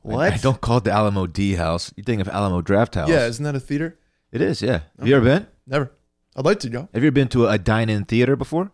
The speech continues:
Speaker 3: No. I've never
Speaker 2: Really?
Speaker 3: done, like, the cool, no, no, no.
Speaker 2: Oh,
Speaker 3: No.
Speaker 2: man.
Speaker 1: How have you,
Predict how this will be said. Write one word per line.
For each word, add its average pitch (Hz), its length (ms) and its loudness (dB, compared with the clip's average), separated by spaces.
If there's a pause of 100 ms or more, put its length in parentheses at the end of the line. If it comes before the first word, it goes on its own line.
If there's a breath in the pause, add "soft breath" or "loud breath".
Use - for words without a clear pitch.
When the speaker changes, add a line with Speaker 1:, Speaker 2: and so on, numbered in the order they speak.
Speaker 3:
No. 139 340 -2 (300)
I've 139 100 -2
never 214 140 6
Speaker 2:
Really? 254 140 6
Speaker 3:
done, 165 80 2
like, 143 120 0
the 143 80 -2
cool, 151 640 4
no, 151 220 2
no, 165 100 -4
no. 165 160 -8 (220)
Speaker 2:
Oh, 254 200 0
Speaker 3:
No. 160 100 0
Speaker 2:
man. 202 320 0
Speaker 1:
How 151 120 0
have 151 120 -2
you, 147 240 -4